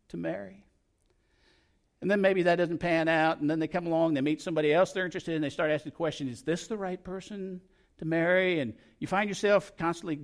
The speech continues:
jump-, going from one flower to the next flower like a bee. You know, "Is this the right person? Is this the right person? Is this the right?" That's the wrong question.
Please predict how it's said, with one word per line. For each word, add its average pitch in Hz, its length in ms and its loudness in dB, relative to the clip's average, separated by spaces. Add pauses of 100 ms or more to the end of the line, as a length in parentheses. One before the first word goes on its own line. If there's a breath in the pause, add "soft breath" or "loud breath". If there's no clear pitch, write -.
jump-, 135 420 -2
going 160 240 0
from 156 160 -2
one 160 200 2
flower 170 540 4
to 170 100 -8
the 160 120 -4
next 151 220 -2
flower 151 340 2
like 156 200 0
a 151 40 -4
bee. 147 480 4 (360 loud breath)
You 143 120 -2
know, 139 200 4
"Is 147 120 0
this 151 200 -4
the 170 80 -8
right 160 200 0
person? 156 360 -4
Is 139 120 -4
this 143 220 -4
the 147 80 -6
right 135 220 -2
person? 139 280 -8
Is 120 80 -10
this 127 140 -14
the 151 60 -12
right?" 139 160 -4
That's 170 160 -4
the 190 100 0
wrong 214 320 2
question. 202 600 -6